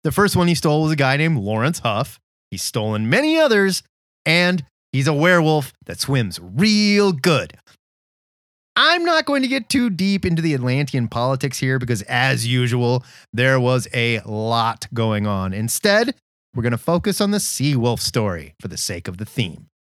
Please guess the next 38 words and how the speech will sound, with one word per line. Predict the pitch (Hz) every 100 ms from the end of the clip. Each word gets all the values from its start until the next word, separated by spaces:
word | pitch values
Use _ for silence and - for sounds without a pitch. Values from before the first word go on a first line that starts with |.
| -
Now, | 87
I | 85
love | 92 113 117 110 - _ -
Peter | 110 101 95 - _
David, | 98 98 - - _ _ _
and | 98
I've | 87 -
gone | - 143 156
on | 160
record | 165 135 - 85
very | 95 117 135
much | 156 160
liking | 165 170 175 160
Jimmy | 143 175
Calafiore. | 165 175 170 190 196 190 135 82 _ _ _ _ _
This | 127 131
is | 151 127
not | 135 143 185 156 - - _ _ _
some | - 151 143
of | 139 120
Calafiore's | 143 135 127 135 131 127
<laughs> |
best | - - 135
penciling | - 147 131 143 151
here, | - 349 359 190 95
mind | 107 101 98 92
you. | 90 85 - _ _ _ -
My | 220
usual | 240 214 196
Aquaman | 143 131 143 131 127 123
complaints | 131 113 120 123
apply. | 127 104 95 113 - _ _ -
No | 262 320
one | 208
looks | 151 131
like | 123 113
they're | 104 95
underwater. | 90 80 131 147 147 135